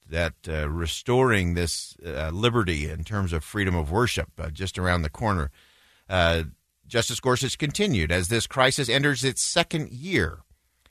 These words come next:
and hovers over a second Lent,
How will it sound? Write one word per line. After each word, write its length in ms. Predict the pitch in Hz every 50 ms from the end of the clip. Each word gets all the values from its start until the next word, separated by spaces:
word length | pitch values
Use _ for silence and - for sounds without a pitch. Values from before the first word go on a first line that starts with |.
| _ _ _ _
and 180 | - 113 113 101
hovers 360 | 98 143 156 147 151 127 131
over 280 | 135 127 127 131 127 78
a 160 | 104 123 120
second 560 | - - - 170 156 - - 95 80 - - - _ -
Lent, 500 | 98 123 135 107 76 65 - - -